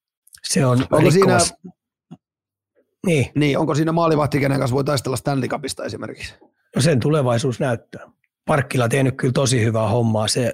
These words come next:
Speaker 1: se on niinku mun mielestä koko aika tässä ottanut sen alkupelaamisen, alkutapailun jälkeen rauhoittunut paljon, niin se ottaa aika tyylikkäästi, aika koppeet. Tässä nyt esimerkiksi Arizona-pelissä, niin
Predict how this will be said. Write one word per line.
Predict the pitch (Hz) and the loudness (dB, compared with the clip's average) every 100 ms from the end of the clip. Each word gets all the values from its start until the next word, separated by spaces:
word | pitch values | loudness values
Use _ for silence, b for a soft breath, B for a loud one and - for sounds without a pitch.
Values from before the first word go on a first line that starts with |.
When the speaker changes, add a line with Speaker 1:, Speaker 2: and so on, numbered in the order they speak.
| - | -4
Speaker 1:
se | - | -2
on | 127 127 | 0 0
niinku | 123 | 0
mun | 127 139 | 2 2
mielestä | 131 - | 2 0
koko | - 135 143 | -2 0 0
aika | 123 113 | 0 0
tässä | 120 123 | -2 -4
ottanut | - 120 117 B B B B B B B | -4 -4 -4 B B B B B B B
sen | - 143 | -2 0
alkupelaamisen, | 139 139 - 123 127 123 120 117 117 117 | 2 0 -2 -2 0 0 0 0 0 0
alkutapailun | 131 127 120 127 127 127 117 113 | -2 -2 -2 -2 -2 0 0 0
jälkeen | 110 110 104 120 117 | 0 -2 -2 -2 0
rauhoittunut | 123 117 113 - 110 101 - | 0 0 -2 -4 -6 -6 -2
paljon, | 117 113 110 | -2 0 0
niin | 113 | -2
se | - 117 | -2 -2
ottaa | 113 - 120 | -4 -4 -2
aika | 123 123 | 0 -2
tyylikkäästi, | - 120 110 - 117 113 - | -2 -2 -2 -4 -4 -4 -2
aika | 117 110 | -2 -2
koppeet. | 107 110 - 117 107 | -4 -6 -4 -6 -2
Tässä | 113 147 | -4 -2
nyt | 120 | -2
esimerkiksi | 123 135 - | 0 0 -2
Arizona-pelissä, | 139 135 135 131 123 113 - 127 120 - | -2 0 -2 -2 -2 -2 -2 0 0 0
niin | 117 | -2